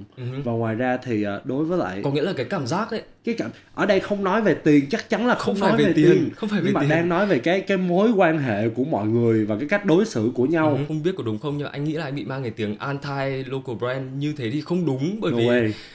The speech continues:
Speaker 1: bởi vì <laughs> anh làm việc với cả tất cả mọi người, nếu mà mọi người có một cái sự mutual respect cho, thứ nhất là phải build relationship trước đã.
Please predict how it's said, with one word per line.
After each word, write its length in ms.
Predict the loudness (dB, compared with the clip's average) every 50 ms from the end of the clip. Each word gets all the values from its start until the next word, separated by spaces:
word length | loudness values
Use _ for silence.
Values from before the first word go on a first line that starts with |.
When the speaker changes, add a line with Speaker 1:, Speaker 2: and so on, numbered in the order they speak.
| -20 -20 _ _ -12 -4
Speaker 1:
bởi 140 | -2 -2 -2
vì 320 | -2 -2 -2 -2 -2 -4 -4 -6 -8 -8 -6 -4 -6 -6
<laughs> 360 | -6 -8 -14 -20 _ _ _
anh 320 | -2 -2 0 0 0 -2 -2
làm 220 | -2 -2 -2 -2
việc 160 | -2 -4 -2
với 100 | -2 -2
cả 100 | -4 -4
tất 200 | -4 -4 -4 -4
cả 80 | -4 -6
mọi 80 | -6 -4
người, 180 | -4 -2 -2
nếu 160 | 0 0 0 0
mà 460 | 0 0 -2 0 0 -2 -2 -4 -6 -8 _
mọi 140 | -10 -8 -6
người 280 | -4 -2 -2 -2 -2 -2 -6 -8 _
có 220 | -4 -2 -2 0
một 200 | 0 -2 -4 -4 -4
cái 160 | -6 -6 -4 -2
sự 260 | -2 0 0 -2 -2 -6 -14 _ _ _ _
mutual 460 | -2 0 0 0 0 0 -2 -2 -2 -2
respect 360 | -4 -6 -4 -4 -4 -4 -4 -10 -18 -20 -20 -20 _ -20 -20 -20 -20 -18 -12
cho, 480 | -6 -2 0 0 0 0 0 -2 -4 -6 -12 -18 -20 -20 _ _ _ _ _ _ _ _ _ -6
thứ 100 | -2 -2
nhất 100 | 0 0
là 100 | 0 -2
phải 120 | -2 -2
build 260 | 0 2 2 4 4 4
relationship 480 | 2 2 0 0 -4 -4 -6 -6 -4
trước 160 | -2 -4 -2
đã. 140 | -4 -6 -10